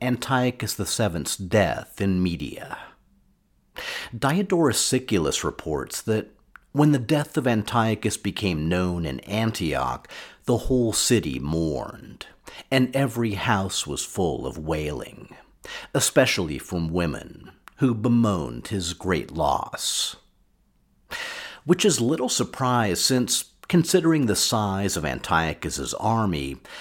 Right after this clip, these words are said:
there were likely few households unaffected by the loss of a husband, father, brother, or son.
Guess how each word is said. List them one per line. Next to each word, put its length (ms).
there 160
were 200
likely 400
few 380
households 760
unaffected 840
by 160
the 160
loss 500
of 140
a 60
husband, 720
father, 680
brother, 640
or 220
son. 760